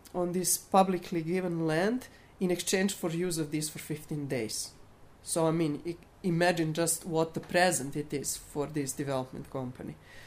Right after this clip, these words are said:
Since then, a number of these corruption, uh, processes happened. There was a shopping mall constructed in, on the land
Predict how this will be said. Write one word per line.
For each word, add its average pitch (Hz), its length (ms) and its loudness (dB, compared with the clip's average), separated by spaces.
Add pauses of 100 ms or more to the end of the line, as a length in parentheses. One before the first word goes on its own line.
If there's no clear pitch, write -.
(1120)
Since 247 500 4
then, 214 360 6
a - 100 -2
number 196 460 6
of 160 100 2
these 180 160 0
corruption, 156 800 0 (220)
uh, 151 540 -2 (360)
processes 170 640 0
happened. 202 440 0 (380)
There 180 380 2
was 170 140 0
a 165 160 2
shopping 226 520 4
mall 214 320 6
constructed 190 680 2
in, 175 180 0 (100)
on 175 240 2
the 165 360 2
land 190 520 2